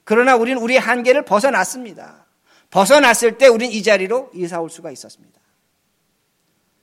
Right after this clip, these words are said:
저는 평생 잊지 않을 겁니다. 제 생일날 이월 이십이일 날 이 년 전에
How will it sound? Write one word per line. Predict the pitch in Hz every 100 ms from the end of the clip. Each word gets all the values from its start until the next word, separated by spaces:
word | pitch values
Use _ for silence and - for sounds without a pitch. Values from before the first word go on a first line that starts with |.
| _
저는 | 180 185
평생 | 233 226 214
잊지 | 202 202
않을 | 151 143
겁니다. | - _ _ _ _ _ -
제 | 185
생일날 | 190 214 190 156 147
이월 | 202 196
이십이일 | 190 175 180 165 131
날 | 117 _
이 | 185 220
년 | 208
전에 | 165 139 113